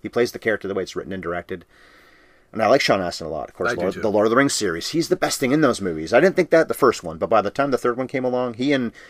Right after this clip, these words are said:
Speaker 1: Viggo Mortensen, and they're all good. Everyone's great in that. Obviously, Ian McKellen is too, and Elijah Wood.
Speaker 2: Elijah Wood is very
Speaker 1: But
Speaker 2: good at being
Speaker 1: Astin
Speaker 2: whiny.
Speaker 1: steals that movie. He's
Speaker 2: Yeah.
Speaker 1: such a loyal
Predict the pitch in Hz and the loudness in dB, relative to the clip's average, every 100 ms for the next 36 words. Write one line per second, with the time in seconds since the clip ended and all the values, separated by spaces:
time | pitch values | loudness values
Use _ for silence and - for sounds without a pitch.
0 | - 127 113 107 98 87 73 64 107 117 | -4 0 2 2 2 0 -8 -8 -4 6
1 | 147 175 175 113 87 107 143 98 90 80 | 8 8 4 0 -2 -2 -2 -2 -4 -8
2 | 85 85 87 85 - 98 101 101 92 95 | -10 -10 -12 -10 -6 -4 -4 -6 -6 -6
3 | 82 123 104 85 - 123 92 - - - | -6 -6 -6 -8 -8 -6 -6 -8 -20 -12
4 | - 92 104 - 80 85 120 131 - _ | -6 -4 -2 -4 -6 -4 -2 -2 -4 _
5 | _ 107 117 120 113 113 107 110 110 110 | _ -8 -6 -4 -2 -4 -4 0 2 4
6 | 139 151 180 127 131 110 98 120 113 101 | 4 4 4 2 2 0 0 0 -2 -6
7 | 95 - - - - 214 - 151 127 110 | -8 -2 2 4 4 4 2 2 2 2
8 | 113 104 98 98 151 - 190 - 165 123 | 0 0 0 0 0 6 6 6 4 8
9 | 123 120 104 95 | 8 8 6 2